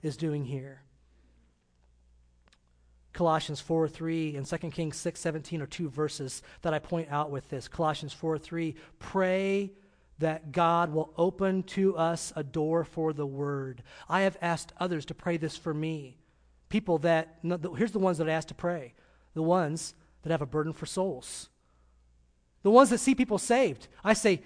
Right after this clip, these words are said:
"You pray for me that a door would open to present the message of Jesus Christ." And then I don't think I'm taking Second Kings out of context here when we find Elisha and he's with his servant, and his servant can't see the power of God.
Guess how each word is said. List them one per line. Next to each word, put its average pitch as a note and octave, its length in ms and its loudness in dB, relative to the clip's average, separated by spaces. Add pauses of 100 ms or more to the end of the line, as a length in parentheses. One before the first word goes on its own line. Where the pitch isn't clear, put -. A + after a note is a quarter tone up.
(120)
"You A3+ 480 8 (520)
pray A3+ 240 6
for A3+ 220 2
me G#3 320 4
that D#3 180 2
a D#3+ 60 4
door F#3 340 6
would G#3 140 6
open D#3+ 420 2 (200)
to G3+ 100 -2
present F#3+ 600 0
the E3 60 -2
message E3 380 -2
of D3 80 -2
Jesus D#3 340 -2
Christ." - 600 -6 (720)
And G3 140 0
then G3 80 4
I G#3+ 80 6
don't A#3 140 6
think G3+ 120 0
I'm F#3+ 120 0
taking F#3+ 280 -2
Second F3 280 -2
Kings F3+ 260 -2
out D#3+ 80 2
of C#3+ 120 -6
context F3 600 -4
here F3 360 -2 (200)
when F3 140 0
we F3 80 0
find E3 280 -2
Elisha E3+ 640 0 (220)
and E3 100 -4
he's D#3 140 -4
with E3+ 100 0
his D3 140 -4
servant, G3 680 -2 (240)
and E3 120 -4
his D3 80 -4
servant F#3+ 340 -2
can't F#3+ 420 -4
see F#3 360 -4
the E3 100 -2
power F3+ 500 0
of D3 220 -6
God. F3 500 4